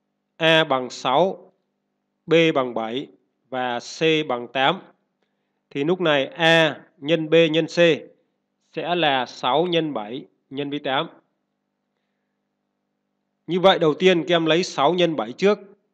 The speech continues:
Sáu nhân bảy bằng bốn mươi hai. Sau đó lấy bốn mươi hai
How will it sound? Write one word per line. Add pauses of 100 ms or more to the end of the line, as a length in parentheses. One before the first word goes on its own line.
Sáu
nhân
bảy
bằng
bốn
mươi
hai. (840)
Sau
đó
lấy
bốn
mươi
hai